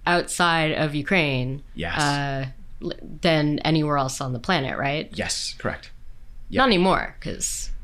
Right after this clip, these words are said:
Speaker 1: you
Speaker 2: Yeah,
Speaker 1: know.
Speaker 2: because of Poland, uh,
Speaker 1: Yeah,
Speaker 2: with,
Speaker 1: because
Speaker 2: with
Speaker 1: of
Speaker 2: the,
Speaker 1: Poland.
Speaker 2: with the intake. But yeah, we, we were the largest diaspora, um, outside of, outside of Ukraine.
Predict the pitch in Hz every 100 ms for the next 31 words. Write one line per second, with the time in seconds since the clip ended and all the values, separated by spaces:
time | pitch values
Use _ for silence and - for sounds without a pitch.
0 | - - 143 104 104 117 101 90 - -
1 | 92 87 90 87 - - 87 123 - 92
2 | - - - 107 131 - - 107 113 101
3 | 107 131 131 110 104 98 104 87 92 98
4 | 98 95 92 87 85 82 - - - 82
5 | 78 - 85 73 73 - - - - 71
6 | - 78 76 - 80 82 76 - - 85
7 | - 78 71 - 76